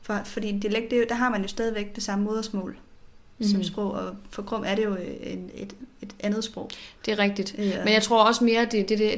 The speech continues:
Speaker 2: ikke så meget det med dialekt versus accent, det er mere det der med at skrive det ud.
Speaker 1: Ja,
Speaker 2: Hvordan
Speaker 1: ja.
Speaker 2: folk, de udtaler tingene, at de udtaler dem på en måde, som er modsat det,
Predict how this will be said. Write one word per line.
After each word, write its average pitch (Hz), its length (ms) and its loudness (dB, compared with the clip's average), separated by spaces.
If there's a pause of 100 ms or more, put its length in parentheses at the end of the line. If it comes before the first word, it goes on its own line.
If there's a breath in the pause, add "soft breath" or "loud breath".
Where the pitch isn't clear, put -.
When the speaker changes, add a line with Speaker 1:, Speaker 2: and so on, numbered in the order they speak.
Speaker 2:
ikke 220 120 -4
så 226 60 -2
meget 202 180 0
det 202 80 2
med 202 80 4
dialekt 196 340 -2
versus 185 320 -2
accent, 190 380 -6
det 208 60 -6
er 190 40 -4
mere 190 100 -4
det 196 80 -4
der 196 60 -2
med 190 100 -2
at 185 60 -4
skrive 190 300 2
det 196 100 -2
ud. 196 200 0 (260)
Speaker 1:
Ja, 226 60 -2
Speaker 2:
Hvordan 190 300 2
Speaker 1:
ja. 208 100 0
Speaker 2:
folk, 190 180 0
de 196 80 -2
udtaler 185 320 -4
tingene, 175 320 0
at - 120 -8
de - 120 -4
udtaler 196 320 0
dem 175 100 -4
på 180 80 -6
en 170 80 -2
måde, 175 300 2
som 170 360 0 (460 loud breath)
er 170 520 2
modsat 190 720 6
det, 185 200 6